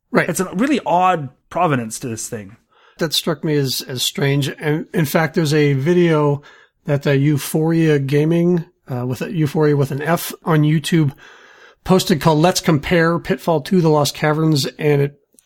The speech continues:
Speaker 1: it's a, it's a cut together video of every version of Pitfall Two, a few seconds to maybe a minute of each game. So if you wanna see the differences, this video does a great job of showing you.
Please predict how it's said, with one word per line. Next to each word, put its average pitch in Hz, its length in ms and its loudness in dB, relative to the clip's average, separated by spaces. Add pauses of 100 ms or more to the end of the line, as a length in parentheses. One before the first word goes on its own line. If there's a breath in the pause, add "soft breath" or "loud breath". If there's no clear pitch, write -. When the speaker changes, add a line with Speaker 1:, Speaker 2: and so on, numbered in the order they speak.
(140)
Speaker 1:
it's 156 280 -4
a, 147 200 0
it's - 520 -6
a 139 200 -8 (760)
cut 214 220 -2
together 170 380 2
video 156 380 4
of 143 120 0
every 156 260 2
version 147 420 2
of 127 180 -2
Pitfall 147 300 -2
Two, 151 240 2
a 139 60 4
few 160 420 2 (400 loud breath)
seconds 175 400 0
to 170 80 -2
maybe 156 220 2
a 139 40 2
minute 156 300 4
of 139 80 0
each 147 200 -4
game. 143 240 2
So 156 100 -2
if 139 100 -2
you 147 120 0
wanna 160 200 4
see 185 220 0
the 165 100 2
differences, 143 580 -2
this - 440 0
video 151 320 -2
does 139 120 -2
a 135 60 -6
great 147 240 0
job 202 260 -8
of 143 120 -8
showing 143 320 -6
you. - 160 -10